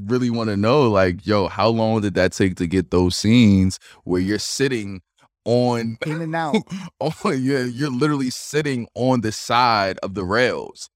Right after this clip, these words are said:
Speaker 2: Yo.
Speaker 1: um, before the train comes to Pap. And I'm like, "Yo, he's gangster," 'cause, like, I'm not doing that.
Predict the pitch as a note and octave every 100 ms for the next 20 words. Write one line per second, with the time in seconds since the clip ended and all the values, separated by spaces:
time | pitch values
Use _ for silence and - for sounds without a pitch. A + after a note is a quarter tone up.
0 | _ D#3+ E3+ C#3+ G2 G2 G2 - C3+ A2
1 | - C#3 C3+ A2 G#2+ F#2 F2+ F#2 C3+ A2+
2 | E2 A#2+ C#3+ A#2+ A2 A2 G2+ A#2+ F3+ E3
3 | G#2+ G#2 A#2+ G3+ G3+ - G#2+ F2 - -
4 | - B2+ A#2 A2 A#2+ D#3+ D3+ A#2+ C3 F3+
5 | G3+ A#2+ E2 G1+